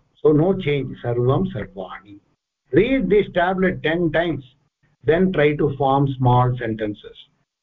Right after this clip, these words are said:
Take the same exercise, what we have worked here. In this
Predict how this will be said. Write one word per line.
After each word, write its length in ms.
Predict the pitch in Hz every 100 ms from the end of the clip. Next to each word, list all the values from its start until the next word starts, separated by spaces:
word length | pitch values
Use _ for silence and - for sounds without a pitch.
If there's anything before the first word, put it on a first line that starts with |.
| _ _ -
Take 300 | 233 262 165
the 160 | 160 127
same 280 | 175 233 208
exercise, 500 | 147 202 185 139 -
what 240 | - 131 127
we 80 | 127
have 160 | 107 - -
worked 300 | 131 127 131
here. 260 | 120 117 - _ _ _ _ _ _ _ - _ -
In 240 | 175 170
this 160 | 151